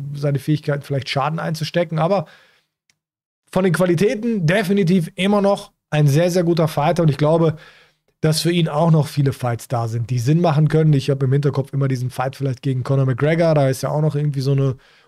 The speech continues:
unbeglichene Rechnung zwischen beiden offen. Also ich glaube auch, dass er durchaus noch gute Fights hat.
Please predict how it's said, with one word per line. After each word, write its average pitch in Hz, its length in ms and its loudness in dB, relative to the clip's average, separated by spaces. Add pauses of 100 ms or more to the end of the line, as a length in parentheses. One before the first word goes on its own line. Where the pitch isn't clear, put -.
unbeglichene 151 640 2
Rechnung 156 380 2
zwischen 151 380 0
beiden 151 280 0
offen. 156 460 2 (960)
Also 190 180 0
ich 165 80 -2
glaube 214 260 2
auch, 208 120 2
dass 170 200 2
er 170 80 4
durchaus 180 360 2
noch 160 180 2
gute 160 280 0
Fights 147 420 -2
hat. 202 320 -6